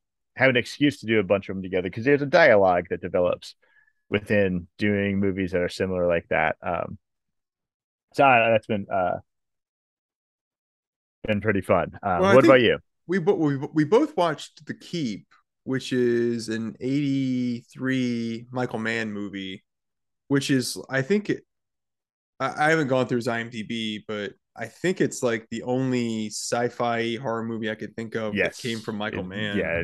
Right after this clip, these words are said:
Speaker 1: really a different one for him.
Speaker 2: Um, yeah, and it's, it's, it's way out in left. I mean, it's an interesting movie. It's set, I think, uh, nine-, early nineteen forties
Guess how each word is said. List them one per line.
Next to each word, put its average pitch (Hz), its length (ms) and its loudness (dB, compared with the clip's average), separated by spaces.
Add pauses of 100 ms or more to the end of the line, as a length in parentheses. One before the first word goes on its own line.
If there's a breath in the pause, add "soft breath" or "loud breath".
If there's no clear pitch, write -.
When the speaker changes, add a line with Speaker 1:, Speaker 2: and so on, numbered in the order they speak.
Speaker 1:
really 98 360 2
a 87 100 -2
different 95 400 -6 (280)
one 90 180 -6
for - 120 -6
him. 107 160 -2
Speaker 2:
Um, 98 300 -6 (100)
yeah, 156 220 4
and 143 80 2
it's, 160 160 0
it's, 165 240 -6
it's 156 400 -4
way 196 180 2
out 208 180 2
in 151 100 0
left. 151 180 0
I - 40 -10
mean, 170 160 0
it's 165 180 0
an 143 80 0
interesting 165 500 -4
movie. 165 340 0
It's 127 180 -2 (100)
set, 147 280 0
I 127 80 2
think, 131 380 -8 (140)
uh, 110 600 -2
nine-, 117 340 -6 (500)
early 156 240 0
nineteen 143 360 -2
forties 117 680 -6